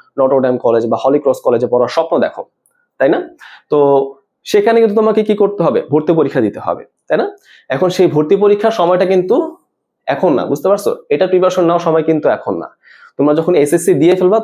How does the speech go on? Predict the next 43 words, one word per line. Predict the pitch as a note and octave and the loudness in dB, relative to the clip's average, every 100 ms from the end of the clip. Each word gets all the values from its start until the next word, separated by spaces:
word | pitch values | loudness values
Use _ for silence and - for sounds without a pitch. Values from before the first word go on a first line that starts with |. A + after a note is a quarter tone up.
| G#3+ | 0
তখন | G#3 G3+ | 0 0
তুমি | F#3+ | 2
এটা | E3 E3 | 2 0
প্রিপারেশন | D3 C3+ B2+ C3 | 2 0 0 0
নিতে | C3+ B2+ | 0 0
পারবা, | - D#2+ - - _ | -2 -4 -8 -10 _
ঠিক | E3+ | -2
আছে? | A#3+ A#2 | 0 0
এখন | A#2+ D#3+ D3 | 0 0 2
নেওয়ার | C#3+ | 2
কোনো | C#3 C3 | 2 2
প্রয়োজন | C#3+ C3 C3 | 2 2 2
নাই। | B2+ C#3+ - - - - - | 0 0 -2 -8 -20 -20 -4
আর | A#2 | -2
প্রি | A#2+ G3 G#3+ | 0 0 0
এইচএসসি | F#3 G#3 G#3 G#3+ | 0 0 0 0
মানে | G#3 G#3+ | 0 0
কি? | B3 - | -2 0
এইচএসসি | F3+ G3+ G3 | 0 0 -2
কিছু | G3+ G3 G3 | -2 -4 -2
টপিক | F3+ E3+ - D3+ | -2 -2 -4 -2
এখন | F#3 | -2
থেকেই | F3 F3 E3+ | 0 0 0
পড়ে | D#3+ A#2 | 0 0
রাখা, | D#2 - - | -2 -6 -2
এটা | F#3 G#3+ | 0 0
এখন | G#3 G3+ | 0 0
না | F3+ | 0
করলেও | E3 D#3+ E3+ | 0 0 2
কিন্তু | E3 E3 E3 | 2 0 0
চলে, | B2 D2+ - _ _ _ _ | -2 -4 -12 _ _ _ _
বুঝতে | E3 E3+ F#3+ | -4 0 0
পারছো? | - - - - _ _ _ _ _ _ E3 | 0 -8 -12 -18 _ _ _ _ _ _ 0
এসএসসি | F#3 G#3 G#3 | 2 2 0
তে | G3+ | 0
ভালো | D#3+ F#3 | 0 0
করার | G3 G3 | 2 0
জন্য | F#3 F#3+ F#3+ G3 - | 2 2 0 0 0
এইচএসসি | D#3+ F3+ F3 F#3 | 0 0 0 0
যে | F#3 | 0
তোমাকে | F3+ F3+ E3+ | 0 0 -2
পড়াই | - E3+ G3 | 0 2 2
লাগবে | F#3 E3+ | 2 2